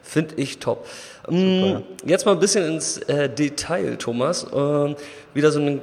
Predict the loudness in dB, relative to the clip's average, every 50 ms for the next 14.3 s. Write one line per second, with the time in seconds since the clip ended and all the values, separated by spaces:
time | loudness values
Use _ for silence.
0 | -6 -4 -2 -2 0 0 -2 0 2 2 4 4 2 0 2 2 2 2 2 0
1 | -2 2 2 4 4 4 2 0 0 2 2 4 4 2 2 0 -2 -2 -2 -2
2 | 0 -2 0 2 2 2 2 0 0 -2 -2 2 2 4 4 4 2 0 0 0
3 | 0 0 0 -2 -2 -2 0 2 4 4 4 2 0 -8 -12 -14 -14 -14 -4 0
4 | 0 2 2 4 4 4 4 2 -2 -6 -10 -14 -16 -18 -20 -20 -20 -20 -20 -14
5 | -10 -8 -2 2 4 4 6 6 4 2 2 0 -2 -4 -4 -2 0 0 0 0
6 | -2 -4 -4 -4 -4 -4 -2 -4 -4 -4 -4 -4 -6 -4 -4 -2 0 0 0 0
7 | -4 -6 -10 -16 -20 -20 -20 -20 -6 0 2 4 6 6 4 2 0 -2 0 0
8 | 2 2 2 -2 0 2 2 2 2 2 -2 -4 -6 -4 -4 -4 -4 -6 -6 -6
9 | -6 -8 -2 2 2 2 2 2 0 -2 -2 -2 -2 -2 -2 -4 -6 -8 -14 -20
10 | -14 -4 -2 0 0 0 -2 -4 -6 -6 -4 -4 -4 -8 -8 -10 -4 -2 -2 -2
11 | -2 -4 -6 -8 -6 -6 -4 0 0 0 2 0 2 2 0 -2 -2 -6 -12 -16
12 | -18 -20 -20 -20 -20 -20 -20 -20 -4 0 2 2 2 2 0 2 4 4 4 4
13 | 2 -2 -2 -2 -2 -2 0 0 -2 -4 -6 -8 -4 -2 -2 -2 -2 -4 -2 2
14 | 4 4 4 2 0